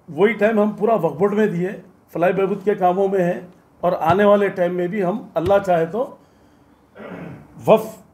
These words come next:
का काम बराबर, कोई गलती करा तो बराबर रुकाएंगे, सीएम साहब से भी नुमाइंदगी करके बराबर ये करेंगे हम, बराबर रुकाएंगे। क्योंकि केसेस भी जो है पूरा मॉनिटर करेंगे। आज दो time मैं चेयरमैन बना,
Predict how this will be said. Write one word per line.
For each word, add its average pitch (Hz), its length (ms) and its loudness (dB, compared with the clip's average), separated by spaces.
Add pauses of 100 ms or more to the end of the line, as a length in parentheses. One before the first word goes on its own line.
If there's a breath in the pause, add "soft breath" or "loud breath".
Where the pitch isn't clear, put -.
(600)
का 202 120 0
काम 185 280 2
बराबर, 202 400 6 (360)
कोई 190 120 -2
गलती 180 260 -2
करा 202 200 2
तो 214 120 -2
बराबर 196 320 2
रुकाएंगे, 202 480 0 (320 soft breath)
सीएम 202 280 0
साहब 208 200 2
से 214 120 -2
भी 214 120 -2
नुमाइंदगी 196 420 2
करके 190 300 -4
बराबर 180 360 -2 (100)
ये 190 120 -2
करेंगे 180 300 -6
हम, 123 120 -12 (1120)
बराबर 185 360 4
रुकाएंगे। 175 400 0
क्योंकि 202 560 -6 (140)
केसेस 190 400 -2
भी 214 120 -2
जो 202 160 2
है 233 140 -2
पूरा 208 200 0
मॉनिटर 202 360 0
करेंगे। 196 320 -4
आज 196 320 0 (340 soft breath)
दो 202 160 4
time 214 200 2
मैं 208 140 2
चेयरमैन 190 920 -2
बना, 196 200 2